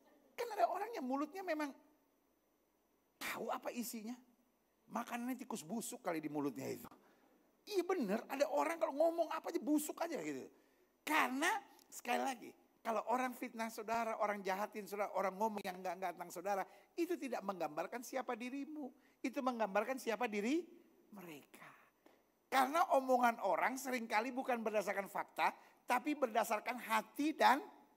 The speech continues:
otaknya. Jelas ya, jelas ya. Jadi seringkali orang berbicara tidak menggambarkan fakta, tapi menggambarkan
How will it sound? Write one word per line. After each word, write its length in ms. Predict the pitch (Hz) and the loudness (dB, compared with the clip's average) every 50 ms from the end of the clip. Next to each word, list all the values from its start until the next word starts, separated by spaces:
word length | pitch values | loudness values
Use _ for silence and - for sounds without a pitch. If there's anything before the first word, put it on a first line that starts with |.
| _ _ _ _ _ _ | _ _ _ _ _ _
otaknya. 640 | - 277 294 - - - - - - 277 247 196 - - - _ _ _ _ _ _ _ _ _ _ _ | -8 -8 -8 -6 -8 -10 -10 -10 -12 -12 -12 -12 -12 -16 -20 _ _ _ _ _ _ _ _ _ _ _
Jelas 300 | - 196 226 208 175 151 | 2 4 6 6 6 6
ya, 140 | - 170 202 | 4 0 2
jelas 240 | 190 190 170 143 131 | 2 2 2 2 2
ya. 160 | 135 143 - - - - - _ _ _ - | 0 -2 -2 -2 -12 -20 -20 _ _ _ 4
Jadi 240 | 170 262 233 226 320 | 6 6 6 6 2
seringkali 560 | 370 - - 269 269 254 247 226 226 254 302 302 - | 0 2 0 0 -2 -2 -2 -2 -2 -2 -2 0 2
orang 240 | 269 262 269 262 233 | 2 2 4 2 0
berbicara 480 | 214 208 220 226 - - 175 214 247 247 - | -2 -2 -4 -4 -2 0 0 0 0 -2 -4
tidak 320 | - 302 294 254 240 - | -2 -2 2 2 2 0
menggambarkan 640 | - 226 240 226 226 214 208 208 214 202 - 190 185 | 2 -2 -2 2 2 0 2 2 0 0 0 -4 -4
fakta, 480 | 170 - 160 - - - 151 151 185 - - - - - _ - | 0 -2 -2 -2 -2 0 2 2 2 2 0 -10 -20 -20 _ 0
tapi 240 | 226 240 226 285 294 | 2 2 2 0 -2
menggambarkan 640 | 277 269 262 247 233 226 214 208 220 226 226 247 | 0 -2 -2 2 2 2 4 4 0 0 0 -4